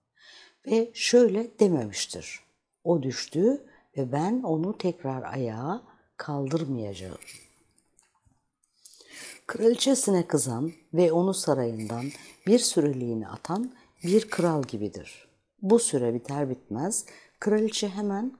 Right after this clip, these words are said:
krala geri dönecektir. Bu birinci, ikinci ve üçüncü seferde böyleydi. Fakat bu son seferde kral onun sarayından uzun süreliğine attığı için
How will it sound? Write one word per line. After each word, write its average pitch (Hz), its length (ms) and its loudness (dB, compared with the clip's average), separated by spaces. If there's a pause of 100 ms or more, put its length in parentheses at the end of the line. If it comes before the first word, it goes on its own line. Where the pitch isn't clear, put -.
krala 165 380 0
geri 139 340 -2
dönecektir. 104 880 -4 (840)
Bu 180 340 0 (240)
birinci, 135 580 0
ikinci 135 880 -6 (240)
ve 139 120 0
üçüncü 202 440 -6
seferde 175 640 0
böyleydi. 117 680 2 (600)
Fakat 220 440 -4
bu 175 60 -2
son 247 260 0
seferde 127 720 -2 (440)
kral 160 460 -4 (180)
onun 170 280 2
sarayından 143 840 0
uzun 156 300 -2
süreliğine 123 760 0
attığı 123 400 0
için 208 480 -4